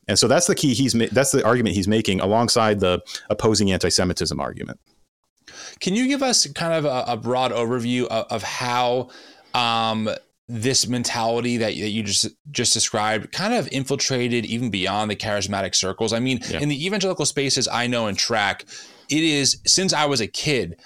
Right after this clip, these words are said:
Speaker 2: uh, the, the, the, the, the rhetoric, well, the conversation was this: "We always support Israel. Israel is God's chosen country. It's a special nation set apart. It's, it plays a role in God's divine plan.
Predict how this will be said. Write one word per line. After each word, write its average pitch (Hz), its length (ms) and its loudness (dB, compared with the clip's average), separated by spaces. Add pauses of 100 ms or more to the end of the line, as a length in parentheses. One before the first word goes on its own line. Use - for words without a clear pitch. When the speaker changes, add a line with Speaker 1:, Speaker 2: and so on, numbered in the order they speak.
(220)
Speaker 2:
uh, 113 60 0
the, 127 160 0
the, 131 300 -4
the, 123 380 0
the, 113 100 -2
the 123 120 0
rhetoric, 147 480 0
well, 113 240 2
the 120 140 0
conversation 135 600 0
was 101 160 0
this: 92 380 0 (240)
"We 127 140 0
always 131 360 2
support 123 340 -2
Israel. 104 600 -2 (200)
Israel 131 400 0
is 117 100 -2
God's 110 300 0
chosen 101 360 -2
country. 95 500 -4
It's 104 200 -2
a 95 60 2
special 123 440 0
nation 107 380 -2
set 98 220 0
apart. 95 420 -4
It's, 98 220 -6
it 107 200 -4
plays 120 280 -2
a 120 60 -2
role 113 220 0
in 104 100 -4
God's 98 280 0
divine 92 340 -2
plan. 90 400 -4